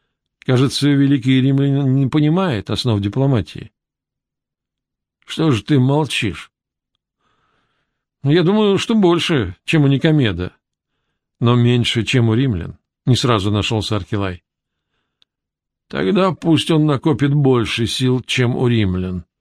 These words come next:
или молчит и делает то, что ему приказывают". Марий повернулся и, слегка прихрамывая, двинулся к двери. Он не счёл нужным даже проститься с послом.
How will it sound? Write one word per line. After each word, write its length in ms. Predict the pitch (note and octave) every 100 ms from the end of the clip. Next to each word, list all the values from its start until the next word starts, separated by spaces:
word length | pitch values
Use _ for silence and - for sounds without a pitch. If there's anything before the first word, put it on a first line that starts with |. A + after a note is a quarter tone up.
| _ _ _ _ _
или 180 | - E3
молчит 760 | D#3+ E3+ D3+ - B2 A2 - - _ _ _ _ _
и 100 | B2
делает 440 | C3+ C#3+ C#3+ A#2+
то, 140 | D#3+ D#3
что 180 | -
ему 260 | B2+ C3 C#3+
приказывают". 1000 | A#2 B2+ A#2+ A2 G2 G#2 G2 G2 F#2 - _ _ _ _ _ _ _ _ _ _
Марий 380 | B2 B2 A#2 G#2+
повернулся 760 | A2+ A#2 C3 E3 D#3 D#3 C3 - _ _ _
и, 120 | F3
слегка 420 | C#3+ D3+ - E3+
прихрамывая, 680 | C#3+ C#3+ D#3 E3 D3+ C#3+ C3
двинулся 460 | A#2+ C#3+ C3 - A#2
к 60 |
двери. 460 | A2 G#2+ F#2+ - - _ _ _ _ _ _ _ _
Он 180 | D#3+ E3
не 100 | D3+
счёл 340 | - E3 D#3
нужным 380 | D3+ D#3+ C3+ C#3
даже 220 | C#3 B2+
проститься 520 | A#2+ C3+ - C#3 - -
с 60 |
послом. 480 | - G2+ G#2 G2+